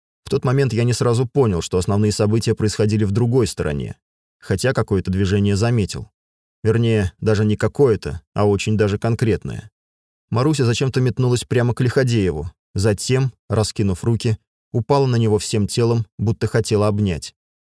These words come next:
Моё внимание, мой взгляд был прикован только к Гольдману,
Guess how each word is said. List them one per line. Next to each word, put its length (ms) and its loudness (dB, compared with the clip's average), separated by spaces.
Моё 200 2
внимание, 680 0
мой 240 2
взгляд 380 0
был 140 0
прикован 400 0
только 320 0
к 80 0
Гольдману, 540 0